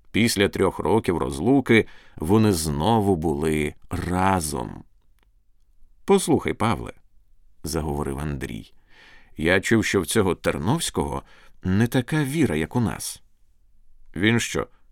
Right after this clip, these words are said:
католик чи реформат?" Примітка. Реформат.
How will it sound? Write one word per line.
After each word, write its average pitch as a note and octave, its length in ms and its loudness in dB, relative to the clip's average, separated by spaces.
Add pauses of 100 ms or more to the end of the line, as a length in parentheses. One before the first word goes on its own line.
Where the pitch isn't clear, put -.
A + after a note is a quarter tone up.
католик A#2+ 720 2
чи - 160 -8
реформат?" D#2 880 -2 (1300)
Примітка. F#2+ 560 2 (840)
Реформат. C3+ 720 2